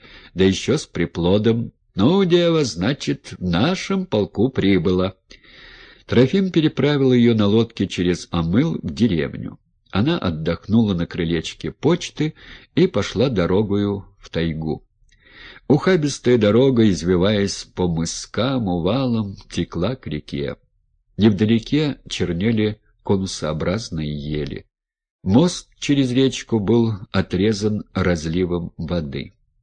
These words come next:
Анисья постояла, потом разулась и побрела с сыном на руках, оголив по колени ноги. Кижарт пенился, беснуясь в сваях.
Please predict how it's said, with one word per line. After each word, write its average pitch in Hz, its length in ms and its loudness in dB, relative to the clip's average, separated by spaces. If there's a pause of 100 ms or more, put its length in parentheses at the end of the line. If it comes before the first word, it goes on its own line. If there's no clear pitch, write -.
(160)
Анисья 113 420 0
постояла, 117 720 -2
потом 113 440 -2 (280)
разулась 98 800 -2
и 123 80 6
побрела 87 580 0
с - 80 -10
сыном 87 460 -4
на 80 140 -4
руках, 120 540 -4 (300)
оголив 90 580 0
по 101 140 -4
колени 90 520 -4
ноги. 73 520 -10 (1700)
Кижарт 175 480 2
пенился, 143 1000 0 (220)
беснуясь 87 720 -2
в - 200 -12
сваях. 80 840 -8